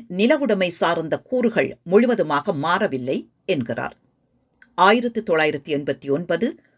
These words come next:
எழுபதிலிருந்து எழுபத்தி ஒன்று. இக்கட்டுரைக்கு எடுத்துக்கொண்ட கதையில் திருமணம், குடும்ப அமைப்பை அடிப்படையாக கொண்டு ஆண்கள்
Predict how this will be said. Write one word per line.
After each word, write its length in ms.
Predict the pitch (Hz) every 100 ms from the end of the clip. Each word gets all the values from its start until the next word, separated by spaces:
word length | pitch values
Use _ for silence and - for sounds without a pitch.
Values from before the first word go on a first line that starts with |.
| _
எழுபதிலிருந்து 800 | 185 208 202 170 151 151 147 139 135
எழுபத்தி 420 | 170 156 139 117 156
ஒன்று. 300 | - 117 - _ _ _ _ _ _ _ _ _ _ _ _ _ _
இக்கட்டுரைக்கு 640 | 277 - 277 370 370 339 262
எடுத்துக்கொண்ட 560 | 202 190 196 180 160 147
கதையில் 480 | 185 208 160 113 - _ _ _ _ _ -
திருமணம், 500 | 269 247 196 156 180 208 _
குடும்ப 400 | - 226 233 214 -
அமைப்பை 440 | 165 185 190 175 165
அடிப்படையாக 720 | - 170 196 185 156 135 139
கொண்டு 340 | - 131 139 202 - _ _ _
ஆண்கள் 460 | 190 262 269 262